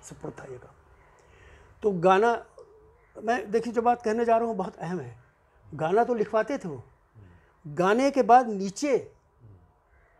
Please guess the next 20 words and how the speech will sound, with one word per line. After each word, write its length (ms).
सिंगर 420
का 120
नाम, 240
उनके 200
साथ 160
अगर 220
कोई 160
सिंगर 320
है 200
या 80
सोलो 300
है 140
तो, 180
शायर 360
कौन 220
है, 60
म्यूजिक 260
डायरेक्टर 360
कौन 240
है, 140